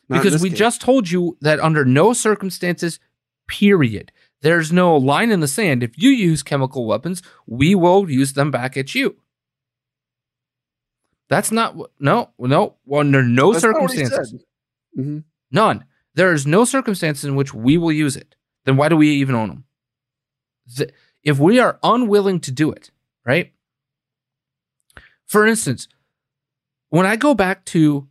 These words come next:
Speaker 2: World War Two, the thing that most people don't understand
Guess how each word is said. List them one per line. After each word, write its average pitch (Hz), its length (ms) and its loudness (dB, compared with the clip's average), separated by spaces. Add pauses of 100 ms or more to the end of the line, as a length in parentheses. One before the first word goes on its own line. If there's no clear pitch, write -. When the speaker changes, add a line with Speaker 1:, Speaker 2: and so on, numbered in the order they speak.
(120)
Speaker 2:
World 151 260 0
War 147 200 2
Two, 135 220 -2
the 110 140 -4
thing 240 360 -2
that 233 180 -2
most 175 340 2
people 175 280 -8
don't 160 400 0
understand 143 760 -2